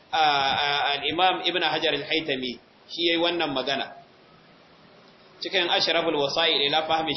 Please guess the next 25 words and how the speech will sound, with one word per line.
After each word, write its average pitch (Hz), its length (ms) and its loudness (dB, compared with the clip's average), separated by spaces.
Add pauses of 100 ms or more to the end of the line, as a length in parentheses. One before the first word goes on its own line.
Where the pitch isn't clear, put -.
Shama'il. 131 380 -6 (340)
Imam 208 260 2
al-Manawi 156 560 0 (1200)
shi 196 160 0
ma 214 180 4
da 196 80 4
yazo 180 340 6 (540)
yace 202 340 2
wa 185 100 6
yanbaghi 196 520 4
an 185 180 2
yu'lama 160 560 2 (560)
anna 208 320 0
fi 180 200 2
ma'ana 190 320 2
al-izari. 156 580 2 (1000)
Yana 208 260 4
da 165 100 4
ma'anar 160 360 2
izar 151 320 2
da 139 80 0
yazo 160 220 2
cikin 160 240 -4
hadisin. 135 480 -2 (360)
Al-qamis 160 640 2